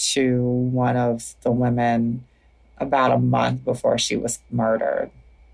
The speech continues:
They had been together for a few years, loved each other deeply. They had a dog together. And, you know,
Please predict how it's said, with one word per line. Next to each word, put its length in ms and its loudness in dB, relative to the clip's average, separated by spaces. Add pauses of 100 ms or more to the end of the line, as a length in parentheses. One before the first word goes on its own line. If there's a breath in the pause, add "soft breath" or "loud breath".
(1040)
They 360 4
had 360 0 (480 loud breath)
been 220 2
together 520 4
for 260 6
a 40 0
few 280 -2
years, 960 2
loved 360 2
each 180 -4
other 280 4
deeply. 680 0
They 200 0
had 540 0 (440 soft breath)
a 100 0
dog 520 4
together. 1160 2 (1080)
And, 600 2 (180)
you 200 -2
know, 300 2